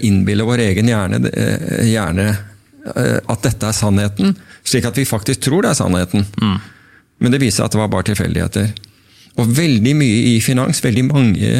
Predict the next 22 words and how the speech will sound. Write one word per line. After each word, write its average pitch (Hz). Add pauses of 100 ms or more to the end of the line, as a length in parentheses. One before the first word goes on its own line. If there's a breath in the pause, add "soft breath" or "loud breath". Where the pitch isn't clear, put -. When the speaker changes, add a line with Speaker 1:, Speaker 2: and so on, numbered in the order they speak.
(120)
Speaker 1:
resultater 117
i 104
finans 151 (420 loud breath)
er 95
et 131
utslag 107 (240)
av 98 (100)
randomness, 107
Speaker 2:
Mm. - (800 loud breath)
Speaker 1:
eh, 117
eller 120
et 139
utslag 113 (200)
av 104 (240)
at 117
m-, 123 (100)
man 117
har 120
tatt 120
mye 127
mer 113
risiko 113